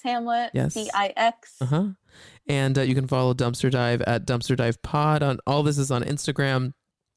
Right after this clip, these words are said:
Speaker 2: And then, uh, please remember to rate, review, subscribe to the podcast on Apple Podcasts, Spotify, and everywhere podcasts are heard. Let us know, uh, once again, what shows you want us to cover if we move to, like, a Patreon page, what shows you want us to deep dive on.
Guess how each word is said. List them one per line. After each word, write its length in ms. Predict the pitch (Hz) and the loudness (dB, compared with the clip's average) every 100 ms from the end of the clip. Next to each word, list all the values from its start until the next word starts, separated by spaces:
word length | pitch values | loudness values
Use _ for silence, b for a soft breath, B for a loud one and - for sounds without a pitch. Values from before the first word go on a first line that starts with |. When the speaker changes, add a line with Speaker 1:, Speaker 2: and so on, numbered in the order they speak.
| - | -4
Speaker 2:
And 160 | 151 139 | 0 2
then, 220 | 135 131 B B B B | 2 0 B B B B
uh, 160 | 139 131 | -2 2
please 240 | 180 170 | 2 2
remember 200 | 175 175 | 2 4
to 80 | 151 | 4
rate, 240 | 139 143 143 | 2 2 0
review, 320 | 131 131 127 | 2 4 2
subscribe 440 | 127 - 131 123 | 0 -2 0 0
to 60 | 127 | 0
the 80 | 131 | 0
podcast 500 | 120 120 123 120 - | -2 -2 -2 -2 -2
on 160 | 120 110 | -2 -2
Apple 300 | - 117 101 | -4 -4 -4
Podcasts, 680 | - 107 - 110 107 - - - | -2 -4 -2 -2 -2 -4 -12 -12
Spotify, 540 | - 156 151 - 131 | -4 -2 0 0 2
and 100 | 123 - | 2 0
everywhere 420 | 123 131 127 120 | 0 2 2 2
podcasts 560 | - 110 117 - 120 - | 0 -2 -2 -2 -2 0
are 80 | 120 | -2
heard. 440 | - 156 160 156 B B B B B - | 0 2 4 2 B B B B B -2
Let 140 | 147 | 0
us 160 | 156 - | 0 0
know, 460 | 143 143 139 131 - | 2 4 4 2 -2
uh, 420 | 135 127 123 120 135 | 0 2 2 0 0
once 200 | 135 143 | -2 0
again, 260 | 139 120 | 0 2
what 160 | 117 - | 0 0
shows 320 | - 127 123 | 0 0 2
you 80 | 127 | 2
want 120 | 117 | 0
us 80 | 117 | -2
to 100 | 123 | -4
cover 480 | 127 123 127 123 120 | -2 0 2 2 0
if 160 | 127 | -2
we 300 | 123 117 110 | 0 0 0
move 260 | - 117 117 | 0 -2 -2
to, 120 | - 117 | -2 -2
like, 140 | 104 | -2
a 40 | |
Patreon 460 | - 185 - 185 170 | -2 -2 0 -2 0
page, 340 | 165 156 151 | 0 0 0
what 160 | 143 123 | 0 0
shows 240 | - 123 | 0 0
you 60 | 127 | 0
want 60 | 120 | -4
us 100 | - | -6
to 80 | |
deep 220 | 131 165 - | -2 -2 0
dive 240 | 156 151 | 0 2
on. 340 | 151 143 139 | 2 2 0